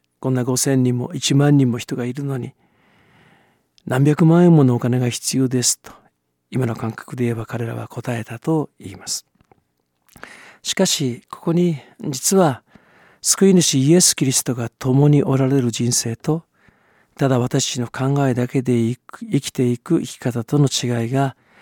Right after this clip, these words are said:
如実に浮き上がっています。弟子たちが語った提案、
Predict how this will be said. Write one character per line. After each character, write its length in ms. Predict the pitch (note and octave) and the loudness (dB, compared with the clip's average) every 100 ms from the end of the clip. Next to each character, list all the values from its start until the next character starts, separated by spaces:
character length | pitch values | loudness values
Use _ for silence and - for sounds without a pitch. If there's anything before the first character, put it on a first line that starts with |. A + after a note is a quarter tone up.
| - _ - | -20 _ -6
如 120 | B2 | -4
実 380 | B2 C3 - C#3+ | -2 -2 0 4
に 300 | D3 D3 F3+ | 4 2 -4
浮 80 | A#2+ | -8
き 160 | - | -6
上 80 | A2+ | -8
が 80 | G#2+ | -10
っ 80 | - - | -16 -4
て 300 | D3+ C#3 - _ | -4 -4 -8 _
い 100 | - | -16
ま 100 | - | -10
す。 180 | - - _ _ _ _ _ _ _ _ _ _ _ _ _ _ | -10 -10 _ _ _ _ _ _ _ _ _ _ _ _ _ _
弟 140 | E3 E3 | 0 0
子 60 | |
た 100 | - | 2
ち 140 | G3 D#3+ | 2 0
が 80 | |
語 100 | B2+ | 0
っ 40 | B2+ C3+ - - | -4 -6 -10 -6
た 300 | C#3+ C3+ - | -4 -4 -6
提 240 | B2+ B2 | -6 -4
案、 140 | A#2+ | -4